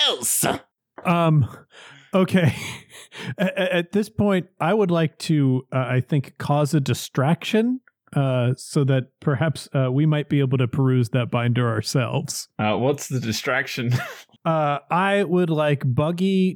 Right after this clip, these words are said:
Speaker 2: to send one of their raccoon hands up to one of these electric lamps, uh, and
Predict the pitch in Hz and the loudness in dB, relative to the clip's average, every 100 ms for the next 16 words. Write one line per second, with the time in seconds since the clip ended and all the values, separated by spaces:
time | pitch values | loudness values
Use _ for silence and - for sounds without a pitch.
0 | - 160 139 127 - 147 143 143 135 131 | -4 0 2 0 0 0 2 2 0 0
1 | 143 135 147 135 120 120 - - 143 147 | 0 0 0 0 0 -2 -4 -2 2 2
2 | 151 139 156 156 160 147 - 135 - 135 | 2 2 2 2 2 0 -2 -4 0 0
3 | 117 131 127 120 127 120 110 - - 151 | 2 2 0 0 2 2 0 -6 -8 -2
4 | 135 135 - 120 - 127 127 170 - - | 0 -2 -2 -4 -2 -2 0 0 -2 -10
5 | - - _ - 131 123 113 113 113 - | -12 -16 _ -2 0 2 0 0 -2 -4
6 | _ _ _ 151 135 123 117 - | _ _ _ 0 2 2 0 -2